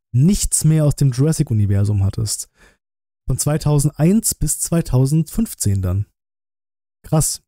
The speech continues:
ja. Ähm, deswegen Jurassic Park oder Jurassic World war damals, glaub ich, sogar auf Platz drei der finanziell erfolgreichsten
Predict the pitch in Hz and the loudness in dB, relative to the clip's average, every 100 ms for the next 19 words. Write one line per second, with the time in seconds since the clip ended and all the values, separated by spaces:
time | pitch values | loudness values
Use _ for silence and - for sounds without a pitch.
0 | - 117 98 _ _ _ _ _ _ _ | -2 -2 -2 _ _ _ _ _ _ _
1 | _ 131 131 127 127 127 113 - _ 131 | _ -2 2 4 4 2 0 -6 _ -2
2 | - 156 143 113 131 156 175 - 160 156 | 2 2 2 2 0 0 -2 -2 0 0
3 | 151 143 120 143 143 120 113 143 170 151 | 0 0 0 0 0 2 2 2 0 0
4 | 139 143 147 - 139 151 - 143 123 107 | 2 2 2 0 -2 0 -2 -4 -2 -4
5 | - 123 - - 107 110 160 214 - - | -2 -2 -2 -4 0 2 4 2 -2 -12
6 | - - 117 - 170 151 147 147 175 - | -12 -4 -2 2 2 2 2 0 0 -2
7 | 127 - 160 220 - - 180 180 - - | -6 -4 -4 -4 -6 -2 0 0 -2 0
8 | 196 202 208 | 0 2 0